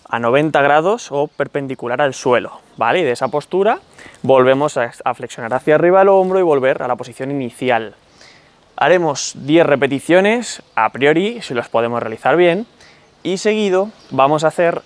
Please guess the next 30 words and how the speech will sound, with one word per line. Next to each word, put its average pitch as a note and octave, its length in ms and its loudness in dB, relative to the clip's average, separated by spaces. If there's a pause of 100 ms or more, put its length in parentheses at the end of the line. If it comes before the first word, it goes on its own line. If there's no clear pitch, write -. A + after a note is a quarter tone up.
veinte E3 400 0
remos D#3+ 540 0
unilaterales D#3 720 0
con A2+ 220 -10
un E3+ 120 -6
brazo E3+ 460 -2
y B2 120 -10
luego C3 280 0
veinte C#3 480 -4
con C#3+ 240 2
el C3 120 0
otro. - 280 -4 (580)
La D#3 200 0
carga, E3 400 2 (340)
pues, - 160 -20
la A#2+ 160 -2
máxima C#3 380 -4
que C3+ 80 -2
podáis, D3+ 460 4
siempre B2+ 340 -4
y - 20 -4
cuando C#3 240 2
os - 40 -14
permita C#3+ 320 -2
realizar D3+ 520 0
las B2+ 240 -2
veinte C#3 200 -4
seguidas C#3+ 360 -2
en D3+ 120 -8
fatiga, A2+ 480 -4